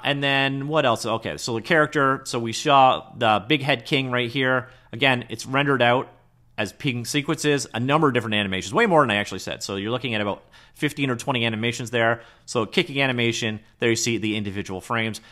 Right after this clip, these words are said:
At the same time, if you were using the paper doll support, uh, um, like vector or spine or something, you've also got all the various different pieces that go together, so you could animate him and kinda compose it yourself in one of those tools as well. So these things are available in a variety of different formats i-, in,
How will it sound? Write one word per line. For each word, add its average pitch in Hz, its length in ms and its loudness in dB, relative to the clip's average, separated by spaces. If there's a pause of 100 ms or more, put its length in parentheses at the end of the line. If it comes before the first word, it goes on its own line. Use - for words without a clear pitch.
(120)
At 113 60 -6
the 120 40 -6
same 170 220 0
time, 135 280 0
if 117 120 -6
you 123 60 0
were 113 60 2
using 113 320 -4
the 104 100 -2
paper 110 280 -2
doll 123 260 4
support, 135 560 -2
uh, 82 140 -6
um, 90 360 -6 (240)
like 87 140 -12
vector 101 400 -4
or 80 60 -2
spine 131 380 2
or 135 40 -4
something, 139 380 -2 (300)
you've 127 120 -2
also 165 180 4
got 151 120 6
all 139 140 4
the 123 60 2
various 120 240 2
different 107 260 -10
pieces 170 400 -2 (140)
that 110 100 -4
go 113 120 0
together, 120 420 0
so - 140 -6
you 107 80 -2
could 107 140 -8
animate 107 460 -4
him 104 360 -6
and - 100 -16
kinda 101 180 -4
compose 110 380 -2
it - 80 -6
yourself 113 440 0
in 127 180 -4
one 120 140 -2
of 104 60 -6
those 101 220 -4
tools 82 420 -8
as 90 200 -8
well. 101 280 0 (280)
So 180 180 2
these 214 180 0
things 220 140 -2
are 175 200 4
available 127 480 0
in 113 240 -4
a 104 120 -6
variety 135 380 2
of 123 40 -4
different 113 240 -8
formats 101 580 -2
i-, 98 160 -8
in, 104 400 -4